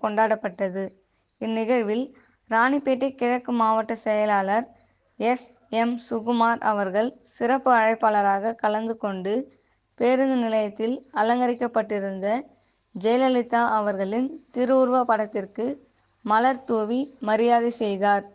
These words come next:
இதில் ஆற்காடு நகர செயலாளர் சங்கர்,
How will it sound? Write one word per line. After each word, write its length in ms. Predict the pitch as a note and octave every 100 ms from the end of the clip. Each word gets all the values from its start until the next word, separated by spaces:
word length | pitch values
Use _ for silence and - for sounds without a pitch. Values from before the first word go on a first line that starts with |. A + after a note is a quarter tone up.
| _ _ _ _
இதில் 480 | - A3+ G3+ A#3 C4+ - _ _ _ -
ஆற்காடு 560 | A3+ B3+ B3+ C4 B3+
நகர 380 | B3+ A3+ G#3+ A#3+
செயலாளர் 760 | B3 A3 A3 A3 G#3 G3 G#3+ C4+ - _ _ _ -
சங்கர், 520 | A3+ A#3 A#3+ A3+ A#3